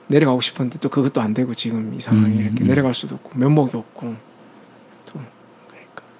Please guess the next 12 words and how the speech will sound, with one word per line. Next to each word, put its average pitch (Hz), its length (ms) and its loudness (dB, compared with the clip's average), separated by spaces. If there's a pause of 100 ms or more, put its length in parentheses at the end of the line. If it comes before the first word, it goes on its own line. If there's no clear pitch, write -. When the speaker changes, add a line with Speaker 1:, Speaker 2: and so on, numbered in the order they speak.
(300)
Speaker 1:
혼자 196 240 4
그냥 123 360 -4
계속 - 320 -8 (200)
끙끙댔죠. 151 680 -2 (360)
Speaker 2:
아. 92 400 0
Speaker 1:
아침에 117 520 -2 (1000)
일 117 100 2
마치고 123 380 2
나면 127 320 -6 (480)
Speaker 2:
음. 95 220 -4 (180)
Speaker 1:
술 - 220 2
마시고. 127 380 0